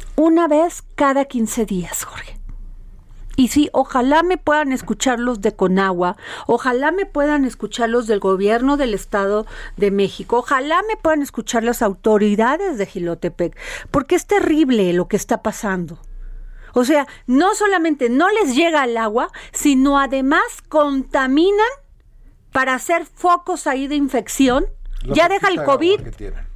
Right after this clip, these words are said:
Speaker 1: Ya deja el covid, ya
Speaker 2: Sí.
Speaker 1: eso sería lo de menos. Entonces sí estoy muy indignada. No es posible que hagan caso omiso a las necesidades de la gente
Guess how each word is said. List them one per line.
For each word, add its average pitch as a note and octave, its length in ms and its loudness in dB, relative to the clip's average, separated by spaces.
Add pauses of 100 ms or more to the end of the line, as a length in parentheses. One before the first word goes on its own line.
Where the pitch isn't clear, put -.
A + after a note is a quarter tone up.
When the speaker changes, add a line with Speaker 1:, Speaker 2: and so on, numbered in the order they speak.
(420)
Speaker 1:
Ya D#4+ 180 4
deja A4+ 220 2
el C#4+ 100 -4
covid, A#3+ 320 -2
ya C4 180 2
Speaker 2:
Sí. C#4+ 60 2
Speaker 1:
eso E4+ 160 -4
sería C#4 340 0
lo C#4+ 140 2
de A#3 80 0
menos. G#3+ 540 -2 (1200)
Entonces D#4+ 320 0
sí F#4 100 2
estoy G#4 300 2
muy F#4 320 4
indignada. B3+ 760 2 (260)
No D4 180 6
es F#4 160 2
posible D4+ 640 2
que C4+ 100 -2
hagan C#4+ 280 2
caso E4+ 460 2
omiso C4+ 640 4
a C4+ 40 0
las A3+ 180 0
necesidades A3+ 840 2
de A#3 120 -2
la F3+ 180 -4
gente G#3 560 -2